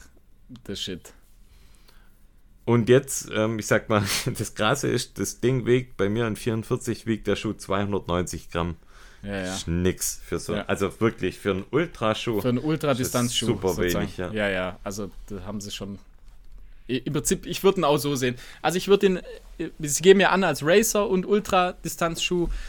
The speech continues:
Speaker 1: Ich f-, find, das ist einfach ein Ultraschuh.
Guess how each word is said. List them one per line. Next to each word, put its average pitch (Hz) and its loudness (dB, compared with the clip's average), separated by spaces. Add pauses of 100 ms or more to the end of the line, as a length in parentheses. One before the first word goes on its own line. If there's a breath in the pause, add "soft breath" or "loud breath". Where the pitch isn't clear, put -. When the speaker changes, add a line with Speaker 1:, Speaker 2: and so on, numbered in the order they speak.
(280 loud breath)
Speaker 1:
Ich - -6
f-, - -14 (180)
find, 156 0
das 139 -2
ist 160 2
einfach 139 4
ein 135 0
Ultraschuh. 123 -2